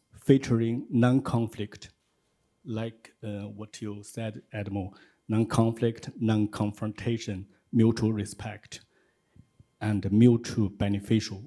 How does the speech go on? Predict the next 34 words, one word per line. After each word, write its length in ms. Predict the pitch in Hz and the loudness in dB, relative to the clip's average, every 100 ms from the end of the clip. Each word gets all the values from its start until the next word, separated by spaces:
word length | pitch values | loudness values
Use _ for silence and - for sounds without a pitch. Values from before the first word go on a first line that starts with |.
| - | -20
cooperations. 800 | - - 104 98 - 254 - - - _ _ _ _ - | -20 -12 -10 -10 -12 -16 -18 -20 -20 _ _ _ _ -12
So 260 | - 127 | -4 -4
finally, 560 | 117 - 151 156 135 123 | 0 4 6 6 6 2
sorry 340 | 117 131 127 | 2 4 4
for 300 | 123 117 123 123 120 | 2 -2 -2 -4 -8
I 60 | |
take 240 | 113 117 107 | -6 -6 -4
a 60 | |
little 140 | 110 107 | -4 -4
bit 100 | 110 | -4
long 240 | 110 110 | -4 -6
time. 300 | - 113 104 98 _ _ - | -6 -6 -6 -10 _ _ -2
Finally, 320 | 131 123 117 | 0 0 0
my 120 | 117 | -4
question, 560 | 120 156 143 - 110 - - | 0 2 2 -2 -12 -14 -10
my 100 | 165 | -8
question 500 | 113 - 147 147 113 | -6 -2 -2 0 -2
is, 380 | 107 101 - - - _ _ _ _ | -4 -6 -10 -14 -20 _ _ _ _
uh, 400 | 156 104 101 107 110 | -10 -6 -6 -8 -10
I 80 | 123 | -6
noticed 580 | 117 143 151 131 120 - | 2 2 4 0 -2 -4
that 320 | 113 107 - | -6 -6 -8
the 100 | 107 | -10
current 520 | - - 131 120 104 - | -6 -2 0 0 -4 -6
U 220 | 113 110 | -4 -2
S 160 | 104 | -4
government 640 | - 113 110 101 101 113 - - _ | -4 -4 -2 -4 -6 -8 -12 -18 _
regard 560 | 113 107 117 117 117 113 | -4 -2 0 0 -2 -6
China 720 | - - 117 110 98 98 104 _ _ _ _ | -10 -6 -4 -4 -4 -6 -12 _ _ _ _
as 300 | 110 110 - | -6 -6 -4
a, 280 | 104 104 104 - | -6 -6 -8 -8
a 120 | 113 | -8
strategic 720 | 110 - 117 - 156 117 104 - | -6 0 2 4 4 2 -2 -4
competitor. 680 | 120 104 - 175 120 - | -4 0 0 0 -4 -8